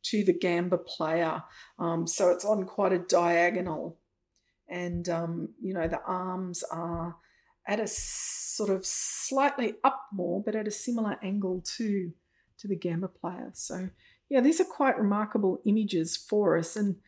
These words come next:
tell us not partly of the importance, right? So these are very, of the instruments as well, as well as how fashionably they were dressed. Here's another lo-, lovely image that we can see, um, from that, and it's got the male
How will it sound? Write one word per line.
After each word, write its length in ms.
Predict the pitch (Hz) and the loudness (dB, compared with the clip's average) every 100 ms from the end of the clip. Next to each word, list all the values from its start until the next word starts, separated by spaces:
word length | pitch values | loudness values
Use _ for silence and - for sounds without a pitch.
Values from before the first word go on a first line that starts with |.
| _ _ _ _ | _ _ _ _
tell 260 | - 269 254 | 6 12 12
us 360 | 220 - - | 12 6 2
not 440 | 240 262 277 233 - _ _ | 8 8 8 0 -10 _ _
partly 580 | - 302 330 339 226 220 | 6 10 10 10 6 6
of 160 | - 196 | 6 4
the 220 | 208 - | 4 4
importance, 920 | 202 180 - 269 - 180 160 359 - - | 4 4 8 8 8 4 -2 0 0 2
right? 300 | 226 175 220 | 4 4 4
So 140 | - | 4
these 260 | 220 240 240 | 8 8 8
are 40 | 214 | 8
very, 380 | 208 196 180 185 - - - | 10 10 8 4 -12 -18 8
of 240 | 214 226 220 | 12 12 10
the 180 | 208 | 6
instruments 640 | 185 208 - 190 165 165 - | 8 6 4 0 0 0 2
as 220 | 208 202 | 2 4
well, 280 | 202 185 165 | 6 6 6
as 160 | 165 | 4
well 180 | 196 190 | 4 4
as 220 | 180 170 | 4 0
how 380 | - - 196 175 | -4 0 4 4
fashionably 600 | 170 196 - 226 196 180 | 2 0 2 4 6 6
they 120 | 180 | 4
were 100 | 175 | 2
dressed. 280 | 175 190 - - - | 4 4 2 -8 -4
Here's 180 | - 254 | 6 8
another 300 | 226 196 190 | 10 8 8
lo-, 180 | 185 175 | 8 8
lovely 560 | - 180 175 180 180 165 | 8 8 8 6 4 4
image 880 | 202 180 156 277 359 - - - - _ _ 175 | 2 2 2 2 0 2 2 0 -12 _ _ 4
that 160 | 190 | 6
we 160 | 185 185 | 8 6
can 240 | 180 165 | 6 4
see, 520 | 165 - 175 170 170 - - - _ | 4 6 8 8 6 0 -20 -20 _
um, 200 | - 175 | 0 2
from 360 | 180 - 190 180 | 2 4 4 6
that, 260 | 170 175 - | 4 0 0
and 180 | 185 185 | 2 2
it's 220 | - - | 2 -2
got 480 | - 180 165 - - | 4 6 6 2 0
the 80 | 175 | 4
male 720 | 170 175 175 180 175 170 165 | 6 6 6 6 8 6 4